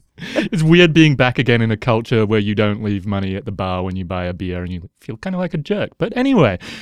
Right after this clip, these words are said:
it exists under very different terms than here in North America. On the heels of this latest trend to do away with tipping,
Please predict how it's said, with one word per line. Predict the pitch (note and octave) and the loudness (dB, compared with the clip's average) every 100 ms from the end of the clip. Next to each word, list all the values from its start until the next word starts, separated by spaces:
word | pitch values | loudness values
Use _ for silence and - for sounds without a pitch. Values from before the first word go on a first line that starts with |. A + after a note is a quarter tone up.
| - | -4
it | F#3+ | 0
exists | E3+ D#3+ E3+ | 4 4 4
under | E3+ D#3+ | 4 4
very | C3 C3 | 6 6
different | A#2+ B2 A#2 | 4 2 0
terms | A2+ G#2 G2+ | 0 0 0
than | A2+ | -2
here | G2 G2+ | 0 0
in | G2 | 0
North | G2 - | -2 -2
America. | G2+ G2 F#2 F#2 E2+ - - - - - | -2 -2 -4 -6 -8 -12 -20 -20 -12 0
On | |
the | C3+ | 2
heels | B2+ - F3 A3 E3+ | 2 0 0 2 4
of | D3 | 4
this | B2 A#2 | 4 2
latest | A#2+ A#2 G#2+ | 2 2 0
trend | - A2 G2+ | -2 -2 -2
to | G2 | -4
do | G#2 | -2
away | G2 G2 | 0 0
with | F#2+ F2+ | -2 -4
tipping, | G#2 F#2 F2+ | -6 -6 -6